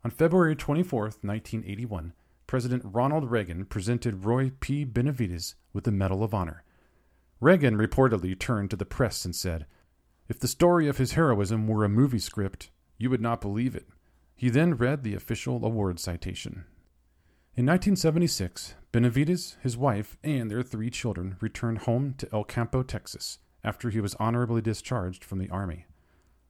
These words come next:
Benavides devoted his remaining years to the youth of America,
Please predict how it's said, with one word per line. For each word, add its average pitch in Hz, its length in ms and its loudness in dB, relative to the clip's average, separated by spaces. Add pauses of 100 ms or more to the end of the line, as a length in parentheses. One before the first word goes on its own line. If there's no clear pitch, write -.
(200)
Benavides 143 500 6
devoted 123 460 4
his 117 220 0
remaining 117 440 4
years 90 360 -4
to - 120 -8
the 92 140 -4
youth 120 340 -4
of 127 140 -4
America, 110 440 -4